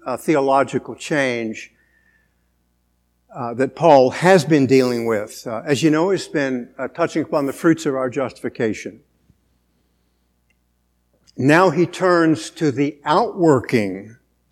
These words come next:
of the righteousness of God in our sanctification,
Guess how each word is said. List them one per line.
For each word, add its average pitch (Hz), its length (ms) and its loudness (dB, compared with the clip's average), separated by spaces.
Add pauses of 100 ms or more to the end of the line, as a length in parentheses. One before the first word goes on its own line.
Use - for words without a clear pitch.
(920)
of 127 160 2
the 135 100 4
righteousness 143 680 0
of 117 140 -6
God 139 260 -2
in 127 120 -2
our 120 120 -4
sanctification, 117 1040 -2